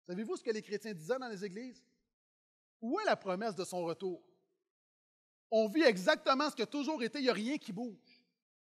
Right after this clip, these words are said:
Déjà, il y a des gens, dans la génération après Jésus, disaient, la vie, même la vie chrétienne, c'est répétitif. Et quelquefois, le quotidien, on va se dire les vraies choses, le quotidien peut être plate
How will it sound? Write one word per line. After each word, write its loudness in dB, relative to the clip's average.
Déjà, 4
il 2
y 0
a 0
des -2
gens, -2
dans 0
la 2
génération 4
après 0
Jésus, 0
disaient, 6
la 8
vie, 4
même 2
la 2
vie 2
chrétienne, -4
c'est -4
répétitif. -6
Et 0
quelquefois, 0
le 4
quotidien, -2
on -2
va 0
se -8
dire -6
les -2
vraies -2
choses, 0
le -2
quotidien -2
peut -2
être -4
plate 0